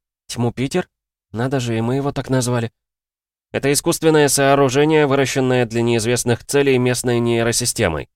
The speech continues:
Но главное, что Капун, скорее всего, находится внутри закапсулированного ядра волчка".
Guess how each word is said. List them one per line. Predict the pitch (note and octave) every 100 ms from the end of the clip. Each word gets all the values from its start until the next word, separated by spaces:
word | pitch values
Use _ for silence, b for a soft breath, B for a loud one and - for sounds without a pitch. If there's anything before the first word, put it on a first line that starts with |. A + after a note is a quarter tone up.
| _ _
Но | - G2 A#2+
главное, | C#3 C#3+ D3 C3+
что | -
Капун, | C#3 C#3+ F3+ E3+
скорее | - A#2+ B2
всего, | A#2 C3 C#3+
находится | C#3 G2+ B2+ A#2+ A#2+
внутри | G#2+ A2+ A#2+
закапсулированного | B2 G#2 G2 - A2+ B2 A2+ A2+ A2+
ядра | A2 F#2+ F#2+ F#2+
волчка". | F#2+ G2 - F#2+